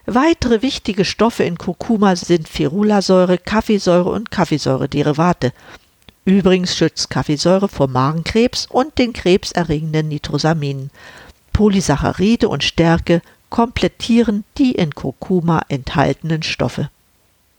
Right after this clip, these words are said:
Einige Worte zur Ferulasäure. Ihre Anwendungen sind sehr vielfältig, weil sie viele positive Eigenschaften hat. So wirkt Ferulasäure antioxidativ und verlangsamt den Alterungsprozess.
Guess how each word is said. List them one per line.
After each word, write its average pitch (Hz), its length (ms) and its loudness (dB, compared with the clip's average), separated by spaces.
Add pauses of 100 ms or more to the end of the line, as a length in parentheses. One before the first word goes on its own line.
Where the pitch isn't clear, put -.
(720)
Einige 233 480 0
Worte 160 340 2
zur 214 340 0 (100)
Ferulasäure. 135 920 0 (1160)
Ihre 202 300 2
Anwendungen 143 800 -2
sind 160 280 -2
sehr 240 240 2
vielfältig, 175 800 0 (100)
weil 170 220 4
sie 190 140 -2
viele 247 500 2
positive - 680 -2
Eigenschaften 135 640 -6
hat. - 220 -8 (580)
So 185 280 0
wirkt 190 340 2
Ferulasäure 156 800 2
antioxidativ 160 1120 -2
und 170 180 0
verlangsamt 165 880 0
den 226 180 -2
Alterungsprozess. 151 1080 -2